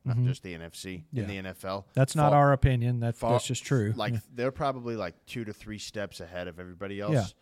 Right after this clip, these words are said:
Speaker 1: And, you know, you can talk about the Niners. They, they beat the Cowboys real bad, but they, we weren't playing the way we are now back then. I think it'd be a closer game, and I think it'd be a more exciting game, and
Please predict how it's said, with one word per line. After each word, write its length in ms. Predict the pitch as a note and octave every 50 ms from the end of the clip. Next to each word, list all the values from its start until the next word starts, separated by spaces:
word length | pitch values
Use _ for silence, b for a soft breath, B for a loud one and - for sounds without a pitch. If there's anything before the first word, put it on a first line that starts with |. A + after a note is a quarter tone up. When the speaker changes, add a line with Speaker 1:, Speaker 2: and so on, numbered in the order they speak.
| b b b b b b b -
Speaker 1:
And, 200 | C#3+ C#3+ D3 D3+
you 240 | D3 C#3+ C#3+ E3 D#3
know, 120 | C3+ B2 A#2+
you 240 | B2 A#2 A2+ C#3
can 120 | C3 C3 A#2
talk 220 | - B2 A2+ - -
about 160 | A2 G#2+ -
the 80 | G#2+
Niners. 720 | G2 G2 F#2+ G2+ G2+ G2+ G#2 G2+ G2+ G2+ G2 F#2 - - -
They, 140 | G2+ F#2+ F#2 E2 F2 - G2
they 120 | F2+ G2
beat 180 | F#2 F2+ F#2+ E2+
the 80 | - -
Cowboys 500 | - - G2 F#2+ F#2+ E2+ F#2+ F#2+ F2+ F#2
real 120 | F#2+ F2+
bad, 340 | E2 F#2 F#2 F2+ F#2 F2+ D#2+
but 180 | F2+ F2+ E2 - _ - F2 E2 D2+
they, 100 | G#2+ -
we 140 | A2 A2 A#2+
weren't 200 | C3 C3+ B2 - -
playing 340 | - G2+ G2 G2+ G#2 G2+
the 80 | G2+ G2
way 140 | G2 G2 G2
we 160 | F#2+ G2 G2
are 120 | F#2+ G2
now 360 | F#2+ F2+ F2+ F2 F2 F2 F2+ F2
back 260 | F2 F2+ F#2 F2+ _
then. 380 | F2 E2+ F2 F2+ G2 G#2 G#2 - b b b b b -
I 40 | G2+
think 200 | - A2+ F#2+ A2+
it'd 120 | G#2 G#2+
be 120 | A2 G#2
a 40 | G2
closer 400 | F#2 - - G2+ G2+ G2 - G2+
game, 320 | F#2+ F2+ F#2+ F#2+ G2 G2+ G2
and 80 | F#2+
I 20 | F2+
think 160 | - F#2 F#2
it'd 80 | F#2 E2
be 100 | F#2 F2+
a 60 | F2
more 420 | F2 F2 F2 F2 F2 F2 E2+ - - - C#2 -
exciting 440 | - - - - F#2 F#2 F#2+ F#2+ F#2
game, 260 | F#2 F#2 G2 G2+ F#2
and 140 | F2 E2+